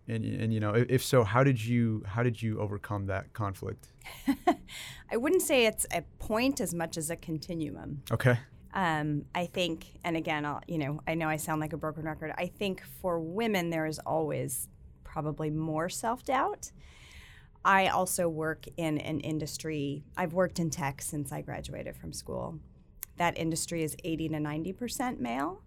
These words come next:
Speaker 2: And so there is probably an even higher level of self-doubt when you are other, right? When you don't look like everybody else, you don't sound like everybody else,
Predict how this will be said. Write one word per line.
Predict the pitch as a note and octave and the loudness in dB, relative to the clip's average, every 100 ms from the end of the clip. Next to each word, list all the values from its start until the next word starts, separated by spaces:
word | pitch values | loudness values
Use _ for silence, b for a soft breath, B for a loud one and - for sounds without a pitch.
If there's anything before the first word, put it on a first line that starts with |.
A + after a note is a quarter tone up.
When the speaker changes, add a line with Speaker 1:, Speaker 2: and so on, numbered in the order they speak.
| b b b | b b b
Speaker 2:
And | E3+ D#3 | 0 2
so | - D3+ D3 D3 | 2 2 2 0
there | D#3+ D#3+ | 2 0
is | - D3+ C3+ | 0 -2 -2
probably | - D3 D3 C#3+ D3 D3 D3+ | -4 -4 -2 -2 -2 -2 -2
an | C#3+ | -2
even | - D#3 C#3+ | -2 -2 -2
higher | - - F3 A3 G#3+ | -4 0 0 2 0
level | A3 A3 A3+ - | -2 -2 -4 -4
of | G3+ G#3 | -6 -6
self-doubt | - A3+ G#3+ F#3+ G#3 A3 - | -4 -4 -4 0 0 0 -2
when | F3+ E3 | -2 2
you | D#3+ D3+ | 2 2
are | D3 - | 0 0
other, | D3 C#3 B2+ - - - - - - | -2 0 -4 -6 -12 -20 -20 -16 -6
right? | D3+ - | -4 0
When | F#3 | 0
you | F3+ | 0
don't | D#3+ F3 E3+ E3+ - | 0 2 2 2 -4
look | D#3+ F3 F3 - | 0 0 0 -2
like | E3 D3+ | -4 -2
everybody | D3 D3+ D3 C#3+ D3 | -4 -2 -2 -2 -2
else, | C#3+ C3+ - | -2 -4 -6
you | D3+ | -6
don't | D3+ C#3 C#3 - | -4 -4 -6 -6
sound | - A#3+ G3+ G3+ | 0 4 4 2
like | F3+ F3+ | -2 -2
everybody | D#3+ E3 D3 D3 D3 | 0 0 0 0 2
else, | C#3+ C#3 C3+ | 2 0 -4